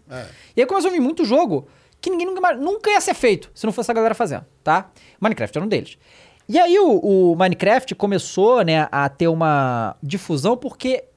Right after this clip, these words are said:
Speaker 2: ele, os jogos indies também, mas o Minecraft ele é muito bom,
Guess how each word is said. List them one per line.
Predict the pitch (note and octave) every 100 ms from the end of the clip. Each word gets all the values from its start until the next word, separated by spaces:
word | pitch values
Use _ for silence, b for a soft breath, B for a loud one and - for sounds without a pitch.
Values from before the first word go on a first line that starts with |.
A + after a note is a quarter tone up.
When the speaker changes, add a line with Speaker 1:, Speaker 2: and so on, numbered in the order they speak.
| _
Speaker 2:
ele, | A#3 G#3+ C#4+ D4+ _ _ _ _ -
os | E4+
jogos | D#4 C4+
indies | D4 -
também, | D#4 F#3+ C3
mas | D3+ G3+
o |
Minecraft | C4+ C4 B3+ D4
ele |
é | E4
muito | A3+ D4 - - G#4+
bom, | A#3 G3 E3 B2